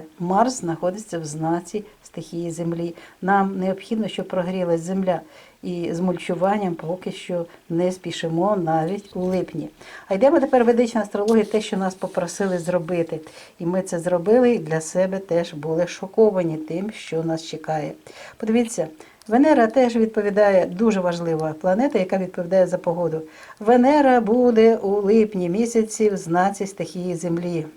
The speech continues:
Майже до кінця місяця. Телець. Знак стихії землі, а земля завжди прохолоду дає. Єдиний, хто буде підтримувати, Марс буде підтримувати літо.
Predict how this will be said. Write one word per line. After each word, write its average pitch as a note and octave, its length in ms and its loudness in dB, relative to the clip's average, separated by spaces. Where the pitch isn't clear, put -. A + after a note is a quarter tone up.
Майже A3+ 580 2
до G#3+ 160 2
кінця F#3+ 420 -4
місяця. F#3 640 -6
Телець. F3+ 560 0
Знак F3 500 -4
стихії E3+ 380 -10
землі, E3+ 400 -6
а E3 140 -8
земля D#3+ 520 -4
завжди D3 320 -8
прохолоду D#3 520 -8
дає. D#3 240 -8
Єдиний, F#4 380 4
хто E4 300 4
буде D#4+ 240 4
підтримувати, C4+ 680 4
Марс C#4 520 0
буде F#3 260 -4
підтримувати A#3 840 2
літо. G#3 500 2